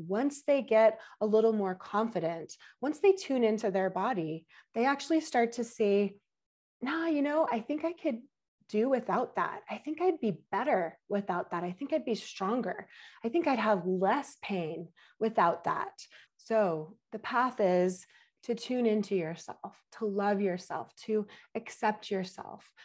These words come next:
Just like that child that's tantruming, you're gonna have compassion for yourself when you're having a very hard time. Now, if you are looking for a way to apply this into your life,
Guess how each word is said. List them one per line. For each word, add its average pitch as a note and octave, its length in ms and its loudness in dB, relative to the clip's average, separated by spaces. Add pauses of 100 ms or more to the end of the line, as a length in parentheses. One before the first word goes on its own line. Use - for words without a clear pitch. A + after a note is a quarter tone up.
(200)
Just A#3 260 -2
like A#3 180 0
that A3 180 2
child F#3 380 -2
that's F#3+ 220 -4
tantruming, G3 600 -2
you're F#3+ 120 2
gonna G3 180 -2
have G3 260 -8
compassion G3 840 -6 (340)
for G#3+ 100 0
yourself G3 600 0
when G3 120 0
you're G#3 160 2
having F#3+ 560 0
a G3 140 0
very E3+ 320 0
hard E3 340 -6
time. - 440 -12 (540)
Now, A#3 220 2
if A#3 100 -4
you A#3 300 2
are A#3+ 140 4
looking G#3+ 340 0
for G3+ 240 0
a F#3+ 80 4
way F3 440 2
to G#3 120 0
apply F3+ 400 0
this G3 220 0
into G3 280 -6
your G3+ 160 2
life, E3+ 400 0